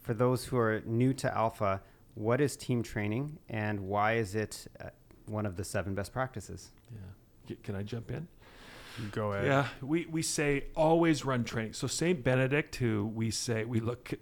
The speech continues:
Speaker 2: to as a bit of a, a gold standard, they run great Alpha. Saint Patrick's, Eric Chow, your, your parish as well. Christ the Redeemer, we run,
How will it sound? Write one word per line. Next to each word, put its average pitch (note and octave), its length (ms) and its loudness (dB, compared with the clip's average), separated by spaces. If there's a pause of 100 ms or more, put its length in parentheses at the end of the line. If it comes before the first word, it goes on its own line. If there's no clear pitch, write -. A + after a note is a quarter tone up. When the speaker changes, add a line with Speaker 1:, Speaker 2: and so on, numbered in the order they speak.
Speaker 2:
to A#2+ 240 4
as G2+ 140 2
a G#2+ 60 4
bit G#2+ 120 0
of G2 100 0
a, F#2+ 300 0
a G#2 80 -6
gold G2+ 400 2
standard, F#2 560 2
they G#2 100 0
run G2 280 0
great F#2 280 -2
Alpha. F2 180 -6
Saint B2 280 4
Patrick's, G2+ 520 0
Eric A2 260 -6
Chow, F#2+ 260 -4
your, G#2+ 260 -6
your G#2+ 140 -6
parish G#2 420 -2
as F#2+ 160 -6
well. F2+ 260 -2
Christ B2 340 -2
the C3+ 40 -4
Redeemer, B2 400 0
we G#2 140 -4
run, G2 420 -2